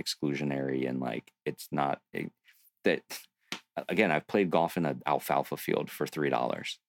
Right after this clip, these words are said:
Like, yeah, the golf is there if you want it. Now, if you aspire to play Pine Valley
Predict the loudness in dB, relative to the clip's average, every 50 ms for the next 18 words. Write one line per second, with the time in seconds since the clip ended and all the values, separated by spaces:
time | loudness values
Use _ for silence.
0 | _ _ 2 2 2 2 0 _ _ _ _ _ _ _ _ _ 0 2 4 4
1 | 4 4 6 6 6 6 4 2 0 2 4 4 6 4 4 2 -2 -2 0 0
2 | 0 0 0 -2 -4 _ _ 2 4 4 4 4 2 2 2 2 4 4 2 0
3 | 0 0 0 0 0 2 2 4 4 4 4 2 0 -2 -8 -6 0 0 0 2
4 | 2 0 -2 -2 -2 -2 0 0 2 2 2 2 0 -2 -4